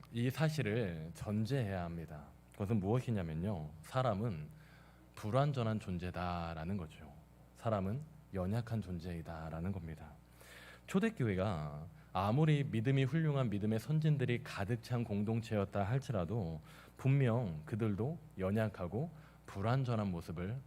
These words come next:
보였을 것입니다. 하여 사도의 직분을 맡은 이가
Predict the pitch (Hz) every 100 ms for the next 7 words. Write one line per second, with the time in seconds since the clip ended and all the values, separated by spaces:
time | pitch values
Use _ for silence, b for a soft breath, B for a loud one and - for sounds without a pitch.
0 | - 95 90 - 87 82 - 82 78 76
1 | 73 - B B B B B B 156 143
2 | 98 101 76 - B B - - 180 180
3 | 190 180 - 127 107 90 127 107 90 87
4 | 95